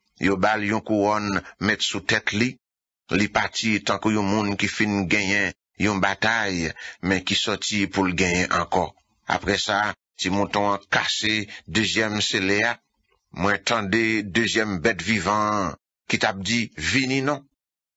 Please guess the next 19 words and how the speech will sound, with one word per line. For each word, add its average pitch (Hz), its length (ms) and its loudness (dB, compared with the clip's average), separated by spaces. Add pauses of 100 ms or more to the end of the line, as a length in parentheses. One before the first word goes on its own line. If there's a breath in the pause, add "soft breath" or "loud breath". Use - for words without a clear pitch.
(160)
Lè 101 160 2
sa 107 240 0
yon 104 220 0
lòt 110 140 0
chwal 104 680 0
koulè 98 320 2
rouj 107 760 0
soti. 107 540 -2 (720)
Moun 104 360 0
ki 107 140 -2
te 110 140 0
monte 104 340 0
la 101 460 2 (220 loud breath)
resevwa 101 720 0 (320 loud breath)
pouvwa 107 500 0 (420 soft breath)
pou 123 140 2
l 104 100 0
mete 110 320 0
lagè 104 380 0